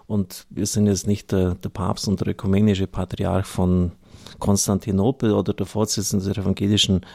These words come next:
Weltbundes. Aber was wir auf unserer Ebene tun können,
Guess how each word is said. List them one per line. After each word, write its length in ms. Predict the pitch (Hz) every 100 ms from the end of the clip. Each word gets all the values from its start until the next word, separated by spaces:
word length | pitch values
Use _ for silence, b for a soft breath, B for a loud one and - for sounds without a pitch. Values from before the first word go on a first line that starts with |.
| B
Weltbundes. 800 | 90 120 - 117 117 113 - - B B
Aber 260 | 104 110
was 260 | 101 95 -
wir 320 | 127 151 107 - B -
auf 200 | 101 -
unserer 400 | 120 120 117 -
Ebene 440 | 98 107 98 90
tun 280 | - 120 120
können, 380 | - 117 120